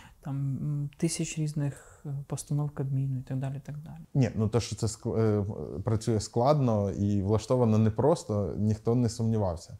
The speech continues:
Speaker 2: Просто загалом, е, от якщо хелікоптер в'ю, воно рухається в правильний бік, з твоєї точки зору, чи не дуже?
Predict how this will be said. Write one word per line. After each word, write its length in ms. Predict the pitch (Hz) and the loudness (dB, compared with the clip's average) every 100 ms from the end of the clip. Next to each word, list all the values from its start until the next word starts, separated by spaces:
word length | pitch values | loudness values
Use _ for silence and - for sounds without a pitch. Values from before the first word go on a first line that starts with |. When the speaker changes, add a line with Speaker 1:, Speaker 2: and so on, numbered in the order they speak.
| _ | _
Speaker 2:
Просто 420 | 120 113 - 117 | 2 4 2 2
загалом, 640 | 104 110 123 135 98 90 90 | 4 4 4 4 4 2 -2
е, 80 | - | -4
от 260 | 95 71 95 | -2 -2 -2
якщо 300 | 101 - 98 | -2 -2 -4
хелікоптер 640 | - 104 98 104 - 92 | -2 -2 0 -2 -2 -4
в'ю, 420 | 92 98 98 90 - | 0 2 2 0 -4
воно 380 | 95 107 113 101 | 0 2 4 2
рухається 560 | 110 - 101 - 101 | 2 0 0 0 -2
в 160 | 71 90 - _ | -2 -6 -12 _
правильний 440 | 117 190 175 107 | -2 0 2 2
бік, 280 | 90 85 - | 2 -2 -8
з 60 | - | -6
твоєї 220 | 104 98 | -2 -2
точки 340 | 98 90 - | -2 -6 -6
зору, 280 | 90 92 87 | -4 -4 -6
чи 160 | 85 98 | -6 -4
не 120 | 104 | -2
дуже? 260 | 101 87 | 0 -4